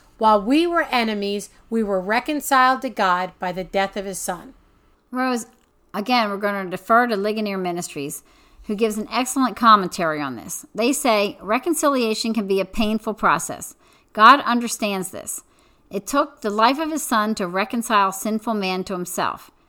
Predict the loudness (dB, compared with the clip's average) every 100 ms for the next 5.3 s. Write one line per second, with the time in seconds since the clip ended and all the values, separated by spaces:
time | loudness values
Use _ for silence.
0 | _ _ _ _ _ -2 0 0 2 2
1 | 0 -2 0 0 0 -4 -4 -2 -4 -4
2 | -4 -4 -4 -4 -2 -2 -6 -8 -4 -2
3 | -2 -4 -6 -6 -4 -4 -6 -4 -6 -4
4 | -4 -2 -2 -4 -4 -2 -4 -6 -6 -4
5 | -4 -6 -10